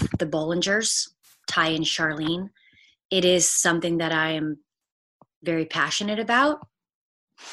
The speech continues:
enough to spend many hours a day documenting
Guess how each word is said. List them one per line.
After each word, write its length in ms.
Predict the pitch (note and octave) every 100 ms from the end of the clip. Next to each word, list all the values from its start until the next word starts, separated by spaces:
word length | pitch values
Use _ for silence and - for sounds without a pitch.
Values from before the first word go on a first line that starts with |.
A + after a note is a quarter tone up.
| - - F#3+
enough 540 | F3+ F3+ F3+ G3 - - -
to 320 | - G3+ F#3+
spend 680 | - - F#3+ F3+ F3+ F3 - - - - -
many 280 | F3 F3+ F3+
hours 360 | F3 E3+ E3+ F3
a 80 |
day 480 | D#3 D#3+ D#3 E3 E3 - - - _
documenting 1000 | - E3 E3 F3 E3 E3 D#3+ E3+ E3 D#3+